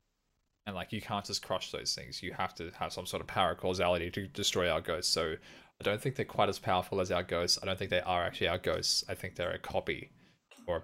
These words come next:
best attempt at. So they can redo what we do with the light and give them certain abilities, but I don't think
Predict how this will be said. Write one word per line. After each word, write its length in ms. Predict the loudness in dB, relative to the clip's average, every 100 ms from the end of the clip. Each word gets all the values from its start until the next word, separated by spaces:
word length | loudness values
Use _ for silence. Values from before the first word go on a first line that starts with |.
| 4
best 260 | 6 6 2
attempt 380 | -2 -6 -4
at. 180 | -4 -6 -12 -20 -20 _ _ _ -4
So 120 | 0
they 80 | 0
can 240 | 0 -2
redo 720 | 4 4 6 8 8 8 4 0 -12 -20 _ _ _ 6
what 340 | 8 8 4 -12
we 360 | 0 6 6 6
do 200 | 4 2
with 140 | 4
the 80 | 2
light 280 | 4 4 2
and 120 | -2
give 200 | -4 -2
them 180 | -4 -4
certain 260 | -2 -2 -2
abilities, 500 | 2 4 6 2 -2
but 120 | -2
I 60 | -2
don't 240 | -4 -4
think 380 | -6 -8 -10